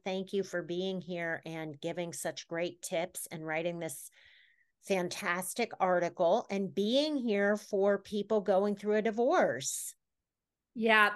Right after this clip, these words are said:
Speaker 2: thank you too. And, you know, I'm, I'm here to help in any way I can. I love to help renters. Don't feel like you guys can't call me, um, if you're not just selling or buying a house. I absolutely would love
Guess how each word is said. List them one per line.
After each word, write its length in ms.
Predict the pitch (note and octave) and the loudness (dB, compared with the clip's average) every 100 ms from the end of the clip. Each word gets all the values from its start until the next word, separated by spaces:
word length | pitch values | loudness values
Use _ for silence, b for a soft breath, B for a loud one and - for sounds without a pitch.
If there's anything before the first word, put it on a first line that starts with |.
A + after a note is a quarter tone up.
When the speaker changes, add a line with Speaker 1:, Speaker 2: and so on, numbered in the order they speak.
| - | 2
Speaker 2:
thank 280 | C#4 B3+ B3+ | 4 4 4
you 120 | C4 | 0
too. 360 | A3+ - A#3 A3 | 0 4 6 6
And, 200 | B3+ C4 | 2 2
you 80 | C4+ | 4
know, 160 | B3+ | 4
I'm, 280 | A#3+ B3 B3 | 6 4 4
I'm 240 | B3 A#3+ B3 | 2 2 4
here 220 | C4 C#4 | 6 8
to 80 | C#4 | 8
help 240 | B3+ A#3+ | 6 4
in 80 | A3+ | 0
any 200 | A3+ A#3 | 0 2
way 280 | A3 G#3+ G#3 | 6 6 6
I 60 | |
can. 360 | G#3 G#3+ G#3 G#3 | 2 0 2 2
I 80 | G#3 | 0
love 320 | G#3+ G#3 G#3+ | 2 2 2
to 100 | A#3+ | 0
help 240 | A3+ G#3 | 0 -2
renters. 640 | G3 G3 F#3+ G#3+ G3+ F#3+ | 2 2 2 2 0 0
Don't 240 | G3+ G3 G#3+ | -2 -2 0
feel 300 | A3 G#3+ G#3+ | 2 4 6
like 280 | G3+ F#3+ G3+ | 6 4 0
you 60 | |
guys 320 | G3+ F#3 F#3 - | 2 4 2 -2
can't 240 | G3+ F3+ | -4 -4
call 300 | - F#3+ F#3 | -2 0 0
me, 320 | F#3+ F3 F3 | 0 0 0
um, 420 | - F3+ E3+ E3+ - _ _ _ | 0 2 2 0 -12 _ _ _
if 220 | - G3 | -2 0
you're 100 | G3+ | 2
not 240 | F#3+ F3+ F#3 | 4 4 2
just 260 | F#3 F3+ | -4 -4
selling 360 | - F3 F3 F#3 | 0 0 0 0
or 40 | |
buying 380 | F3 F3+ E3 E3+ | 4 6 6 4
a 60 | F3 | 0
house. 400 | F3 E3+ E3 - | 4 4 4 2
I 100 | F#3 | 2
absolutely 720 | F#3+ F#3+ - G3+ F#3 F#3 F3+ | 4 2 0 -6 -4 -2 -2
would 160 | F3 | -2
love 320 | F#3 F3 E3+ | 2 4 4